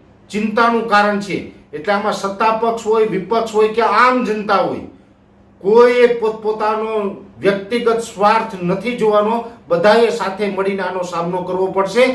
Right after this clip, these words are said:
અને કેમિકલ ફર્ટિલાઇઝર અને જે કેમિકલ પેસ્ટિસાઇડ દવા વેચનારા વિક્રેતાઓને, વેપારી ભાઈઓને પણ હું હાથ જોડીને વિનંતી કરું છું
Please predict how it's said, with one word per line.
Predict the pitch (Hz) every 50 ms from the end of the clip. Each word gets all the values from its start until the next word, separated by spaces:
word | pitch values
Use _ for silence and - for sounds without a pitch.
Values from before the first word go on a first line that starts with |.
| - - - -
અને | 208 208 202
કેમિકલ | 202 - 190 190 196 214 214 220 220 220 196 - - - - - -
ફર્ટિલાઇઝર | 170 180 175 190 214 214 214 214 226 254 269 254 - - - - -
અને | 190 208 214 185 - - - - - - 113
જે | - 190 196 190
કેમિકલ | - - 190 196 214 220 - 220 208
પેસ્ટિસાઇડ | - - 202 196 196 - 214 202 208 214 208 - - -
દવા | 190 214 240 233 214 -
વેચનારા | 214 220 214 - - 208 202 202 202 196 170 - - - - - -
વિક્રેતાઓને, | 139 208 202 202 226 220 214 220 214 202 208 208 208 202 196
વેપારી | 190 - - 202 226 226 226 214
ભાઈઓને | 208 170 190 196 208 202 196 196
પણ | 196 196 190 190
હું | 185 175
હાથ | 165 180 180 180 180 -
જોડીને | 160 170 170 170 175 170
વિનંતી | 165 170 170 165 165 165 160 160
કરું | 151 156 156 147 139 -
છું | 139 107 - -